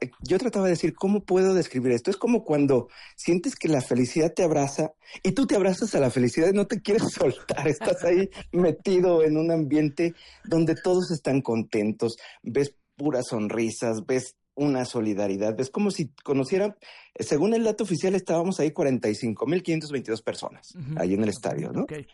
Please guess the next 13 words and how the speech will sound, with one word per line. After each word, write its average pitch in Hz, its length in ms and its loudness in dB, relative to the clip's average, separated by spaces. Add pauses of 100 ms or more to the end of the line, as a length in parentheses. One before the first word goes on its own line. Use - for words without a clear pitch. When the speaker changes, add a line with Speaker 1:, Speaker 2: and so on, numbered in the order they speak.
(260)
Speaker 2:
Que 226 140 -2
ese 165 160 2
es 160 80 2
el, 160 60 2
Speaker 1:
Pero 165 100 0
Speaker 2:
que 226 80 2
es 220 100 -2
el 247 140 -2
cupo 220 240 -2
máximo, 214 360 -8
me 170 60 -10
imagino. 175 380 -10 (760)
Speaker 1:
Eh, 117 200 0